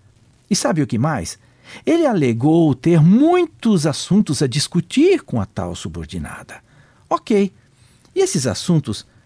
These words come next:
não deviam ter lugar no ambiente de trabalho? O que fica dessa situação e de outras similares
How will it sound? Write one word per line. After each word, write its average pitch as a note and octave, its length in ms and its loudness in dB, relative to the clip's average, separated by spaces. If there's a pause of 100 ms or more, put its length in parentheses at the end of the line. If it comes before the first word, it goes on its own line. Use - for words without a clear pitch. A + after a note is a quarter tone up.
(260)
não C#4+ 160 2
deviam D#3+ 280 2
ter B2+ 220 0
lugar B2 340 2
no D#3 140 4
ambiente C3 600 2
de C#3 140 -4
trabalho? E2 680 -4 (880)
O - 80 -2
que - 160 -2
fica D#4 340 0
dessa E3 320 0
situação A#2+ 800 -2
e C3+ 60 0
de E3 160 2
outras A3 340 0
similares B2+ 760 -4